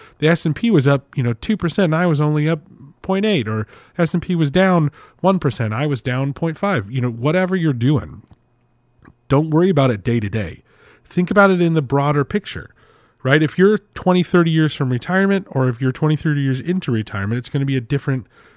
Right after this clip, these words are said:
conversation for you, right? But think about how it applies to your plan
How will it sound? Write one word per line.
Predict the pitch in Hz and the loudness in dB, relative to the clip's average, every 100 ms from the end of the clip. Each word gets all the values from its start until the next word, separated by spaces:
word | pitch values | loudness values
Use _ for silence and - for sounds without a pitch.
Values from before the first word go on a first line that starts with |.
| _ - | _ -6
conversation | 160 151 110 - 240 247 - 90 | -2 0 0 -2 -6 -4 -6 -8
for | - 92 | -8 -10
you, | 90 90 | -10 -10
right? | 98 104 143 196 - _ _ _ _ _ _ | -8 -6 -4 -6 -12 _ _ _ _ _ _
But | 135 131 - _ _ _ | 2 2 -2 _ _ _
think | 170 180 | -2 0
about | 190 180 175 | 2 2 2
how | - 143 - | -2 -4 -4
it | 151 | -4
applies | 175 - 131 107 107 135 - _ _ _ - | -4 -4 -6 -4 -4 -8 -12 _ _ _ -12
to | - | -8
your | 107 101 113 127 175 | -6 -4 0 0 0
plan | - 123 92 92 170 | -4 -4 -4 -6 -10